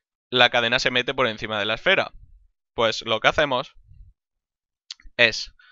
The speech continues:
seleccionar en modo edición y moviéndolo, vamos a ver el resultado, marcamos a la pestaña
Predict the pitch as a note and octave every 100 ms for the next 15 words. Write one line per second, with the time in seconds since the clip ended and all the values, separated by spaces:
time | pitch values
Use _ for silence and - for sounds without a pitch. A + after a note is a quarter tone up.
0 | _ - B2+ A#2+ - A#2+ B2 C3 A#2 _
1 | A#2 A#2+ B2+ C3+ D3+ G#3 G3+ G#3 _ _
2 | - - - - _ - _ C#3+ C#3+ A2+
3 | B2 C3 E3 F3+ E3+ E3+ G3 _ C3 C#3+
4 | D3+ D3 C3 A#2 B2 C#3 C3 D#3+ D3+ D#3+
5 | A3 B2 A2+ B2+ C3 C3+ B2+ A#2+ - B2+
6 | B2+ A#2+ B2 C3 B2+ B2 A#2+